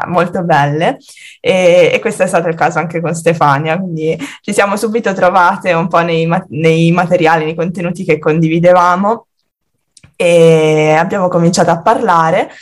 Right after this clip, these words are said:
e, mm, e poi ne è, ne è emersa effettivamente un'amicizia, una collaborazione, eh, dove abbiamo proprio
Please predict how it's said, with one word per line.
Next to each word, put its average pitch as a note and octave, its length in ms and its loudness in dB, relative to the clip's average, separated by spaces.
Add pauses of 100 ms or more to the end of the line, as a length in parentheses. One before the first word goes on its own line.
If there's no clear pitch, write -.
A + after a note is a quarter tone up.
(300)
e, G3 500 2
mm, E3+ 800 -2 (200)
e G#4 160 -4
poi A3 420 2
ne F3 500 2
è, F3+ 40 -4
ne A3 140 0
è - 20 2
emersa G3+ 320 -2
effettivamente E3+ 1080 2
un'amicizia, G#3 580 -2
una F3+ 120 0
collaborazione, F3+ 1200 0 (380)
eh, D3+ 840 2
dove F3+ 580 2
abbiamo F3 440 0
proprio F#3+ 580 0